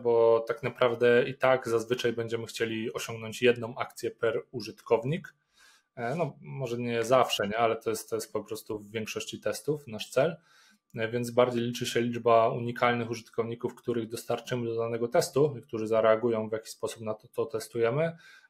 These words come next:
niż czas, nie? No wiadomo, że w małym sklepie, jak tam mamy sto osób dziennie, no to te testy trzeba rozciągać w czasie,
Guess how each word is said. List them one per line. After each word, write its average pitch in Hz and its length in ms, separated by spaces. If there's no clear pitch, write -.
niż 131 360
czas, - 360
nie? 120 160
No 127 140
wiadomo, 127 360
że 110 100
w 107 60
małym 117 300
sklepie, 117 400
jak 110 200
tam 107 140
mamy 107 280
sto 113 240
osób 110 260
dziennie, 113 360
no 107 120
to 107 500
te 110 80
testy - 320
trzeba 110 300
rozciągać 110 480
w - 40
czasie, 127 380